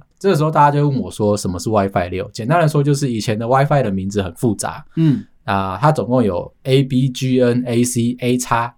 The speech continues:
Speaker 1: 这几个名字。
Speaker 2: 人话，人话。
Speaker 1: 好，但是最近这一年，一两年啊，他发觉到说，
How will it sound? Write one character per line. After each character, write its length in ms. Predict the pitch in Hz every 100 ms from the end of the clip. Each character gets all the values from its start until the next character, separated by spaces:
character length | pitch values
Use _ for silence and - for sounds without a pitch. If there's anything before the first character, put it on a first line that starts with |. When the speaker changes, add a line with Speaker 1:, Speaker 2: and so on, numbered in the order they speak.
| _ -
Speaker 1:
这 120 | 127
几 100 | 101
个 100 | 87
名 140 | 139
字。 60 | 147
Speaker 2:
人 120 | 147
话， 240 | 165 160 127
人 180 | 135 143
话。 300 | 170 120 131
Speaker 1:
好， 280 | 90 90 -
但 160 | 196
是 200 | 190 202 135 -
最 160 | 196
近 420 | 160 185 147 120 - _ -
这 180 | 175
一 100 | 170
年， 240 | 160 110 92
一 80 | 151
两 240 | 131 92
年 200 | 87 85
啊， 200 | 85 85 - _ _ -
他 100 | 151
发 160 | 156
觉 100 | 139
到 160 | 127 131
说， 240 | 127 117